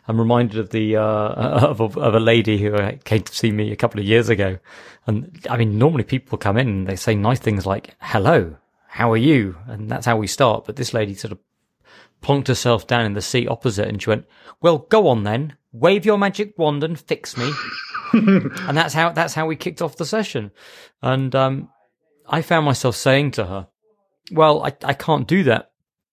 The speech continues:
Speaker 1: But what I can do is I can show you the magic wand that you already have, and I can teach you some spells to cast that if you practice them, you'll create your own magic."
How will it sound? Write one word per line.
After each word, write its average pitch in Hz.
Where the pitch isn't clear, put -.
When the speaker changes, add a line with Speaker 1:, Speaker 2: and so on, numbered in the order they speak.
Speaker 1:
But 139
what 143
I 139
can 139
do 117
is 110
I 110
can 117
show 131
you 127
the 123
magic 120
wand 120
that 127
you 120
already 110
have, 107
and 120
I 117
can 113
teach -
you 120
some 107
spells 127
to -
cast 101
that 123
if 117
you 110
practice -
them, 104
you'll 123
create 123
your 110
own 127
magic." -